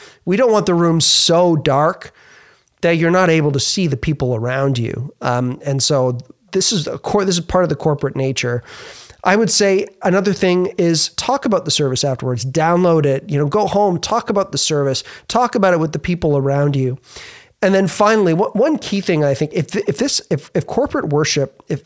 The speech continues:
if the gathering really has a corporate nature and it's important, it is critical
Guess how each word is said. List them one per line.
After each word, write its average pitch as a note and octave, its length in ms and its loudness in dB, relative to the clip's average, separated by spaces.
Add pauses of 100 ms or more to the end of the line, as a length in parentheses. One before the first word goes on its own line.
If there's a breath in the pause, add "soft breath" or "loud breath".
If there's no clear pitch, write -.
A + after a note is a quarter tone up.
if C#3+ 100 -2
the D#3+ 80 -2
gathering D#3 580 2
really D3+ 300 2
has B2+ 420 -2 (280 loud breath)
a D3 80 -2
corporate E3+ 420 0
nature C#3 380 -2
and C#3 180 -4
it's C#3 140 -4
important, C#3 560 -2
it G#3 120 2
is F#3 160 0
critical - 800 -2